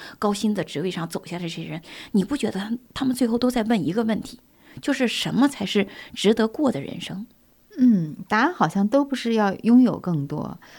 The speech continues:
Speaker 2: 而是内心更加的安静。
Speaker 1: 简单。
Speaker 2: 哎，简单。
Speaker 1: 对，人不说嘛，小时候快乐很简单，长大了简单很快乐。就是
Speaker 2: 嗯。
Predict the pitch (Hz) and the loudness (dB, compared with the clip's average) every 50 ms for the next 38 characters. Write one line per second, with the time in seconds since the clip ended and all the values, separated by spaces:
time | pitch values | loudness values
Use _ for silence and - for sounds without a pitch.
0 | - - 180 175 175 170 - 233 247 285 277 254 240 - - 262 254 254 254 247 | -12 -8 -6 -6 -4 -2 0 2 4 4 4 4 2 2 2 4 6 6 4 4
1 | 269 302 262 220 220 208 202 208 202 202 190 180 170 165 165 175 - _ _ _ | 4 4 4 4 2 0 -2 -2 -2 -2 -2 -2 -2 -4 -6 -8 -10 _ _ _
2 | _ - 233 247 240 247 247 - - 285 240 170 165 196 - - 190 175 175 185 | _ -2 0 2 2 2 0 -2 -2 -2 -2 -2 -2 -4 -4 -4 -6 -6 -6 -8
3 | - _ _ _ - 160 156 156 156 - - - - - - _ 165 165 - 120 | -12 _ _ _ -8 -8 -6 -8 -10 -12 -12 -12 -12 -12 -12 _ -12 -12 -10 -12
4 | 139 - 226 190 - - - - - 214 233 240 277 262 233 - 285 277 254 220 | -6 -4 -4 -4 -4 -6 -10 -6 -2 0 0 0 0 -2 -2 0 2 2 2 2
5 | - - - - 170 190 - 214 226 233 262 233 - - - - - - - - | 0 -2 -4 -4 -4 -2 -2 -2 2 4 4 4 2 0 -6 -18 -20 -10 -2 0
6 | 254 226 185 185 - 196 226 220 175 - - 180 175 - - - - - 233 - | 2 2 2 2 2 0 0 0 -2 -4 -6 -8 -10 -10 -12 -6 -4 -2 -2 0
7 | 190 214 214 185 - - - - 180 208 220 202 - - - - 185 - 190 190 | -2 -2 -2 0 0 0 0 2 2 0 0 0 -2 -6 -6 -8 -8 -8 -10 -12
8 | - _ - - _ _ _ - 349 349 - 370 359 185 170 156 156 156 | -12 _ -20 -20 _ _ _ -2 0 4 6 6 6 6 4 0 -4 -6